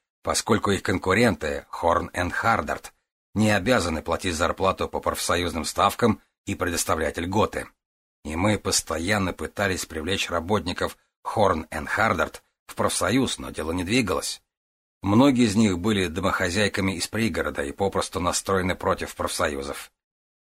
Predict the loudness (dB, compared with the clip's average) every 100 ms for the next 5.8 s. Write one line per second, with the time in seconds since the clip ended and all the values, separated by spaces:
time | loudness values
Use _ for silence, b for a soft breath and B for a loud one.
0 | _ 0 2 4 4 2 2 4 2 4
1 | 4 4 2 0 2 2 0 -4 -6 -4
2 | 0 0 2 -2 -4 _ _ _ _ 4
3 | 6 6 4 -2 -8 -2 0 2 2 2
4 | 2 2 2 2 4 2 4 0 0 -2
5 | -2 0 0 0 0 0 0 -8